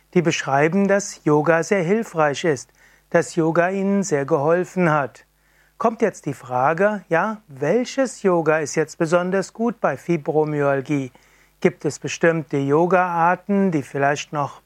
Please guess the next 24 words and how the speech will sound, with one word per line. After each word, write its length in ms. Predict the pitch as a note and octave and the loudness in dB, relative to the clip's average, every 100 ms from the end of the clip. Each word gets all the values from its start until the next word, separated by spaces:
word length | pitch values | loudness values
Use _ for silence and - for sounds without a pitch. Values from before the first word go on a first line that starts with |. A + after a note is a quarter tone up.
| - | -2
besonders 560 | D#3+ D#3+ F3 F3 - | 0 0 0 -2 -2
gut 260 | - A3 - | -8 -8 -6
sind? 440 | - C3+ A#2 - _ _ _ _ _ _ | -4 -4 -6 -16 _ _ _ _ _ _
Und 400 | F#3+ F3+ G#3+ - _ _ | 0 2 0 -8 _ _
was 260 | C3 C#3 - | -8 -6 -2
gilt 260 | A3+ C4 G#3 | 2 4 2
es 140 | - | 0
bei 200 | F3 D#3 | 0 0
Fibromyalgie? 1040 | - D#3+ D3+ D3 D3 C#3 C3 B2+ C#3 C3+ - _ _ _ _ - | 0 -2 0 0 0 0 -2 -2 -6 -8 -10 _ _ _ _ -2
Zunächst 400 | E3 C#3+ C3+ - | 0 0 -2 -2
einmal, 320 | D3+ D#3 F3 | 0 2 0
Fibromyalgie 960 | G3 G#3+ G#3+ G3+ G3+ G#3 G#3 G#3 G3 A3+ | 0 -2 0 2 2 2 2 2 2 0
ist 240 | G3+ - | 0 -2
ja 280 | E3 F3+ D#3 | 0 0 0
Weichteilrheuma. 1200 | B2+ C#3+ C#3+ - D#3 D3+ D3 C#3 D3 C#3 C3+ C#3 - _ _ _ - | -2 -2 -2 -4 0 0 0 0 0 0 -2 -6 -8 _ _ _ -8
Das 220 | C#3+ - | -4 0
heißt, 380 | C#3+ E3 D3 C3+ | 0 0 -4 -10
der 80 | |
Körper 460 | - D#3+ E3+ F3 E3+ | -4 -2 0 0 -2
tut 260 | - F#3+ F3 | -2 -2 -2
an 120 | B2 | -6
verschiedenen 600 | D3 - F3 F#3 E3 D#3 | -8 -4 0 0 -2 -4
Stellen 500 | - D3 C#3 C3+ C3 | -2 0 0 -2 0
weh. 300 | D3 F3+ G#3 | 2 2 0